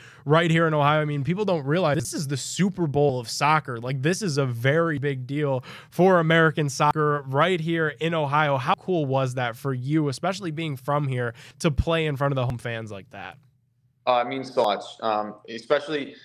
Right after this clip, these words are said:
Speaker 2: M L S. It's really difficult to play on the road. Like any other sport, it's really difficult to play on the road. So to be at home, this is a huge game. Um, like you said, Super Bowl of soccer, basically. And,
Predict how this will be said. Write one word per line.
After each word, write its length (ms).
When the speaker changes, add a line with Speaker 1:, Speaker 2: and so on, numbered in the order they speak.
Speaker 2:
M 100
L 140
S. 180
It's 140
really 160
difficult 320
to 40
play 140
on 60
the 80
road. 360
Like 160
any 100
other 100
sport, 220
it's 60
really 140
difficult 340
to 60
play 80
on 60
the 80
road. 280
So 220
to 160
be 160
at 140
home, 260
this 120
is 140
a 40
huge 320
game. 320
Um, 500
like 120
you 60
said, 220
Super 240
Bowl 180
of 40
soccer, 340
basically. 760
And, 320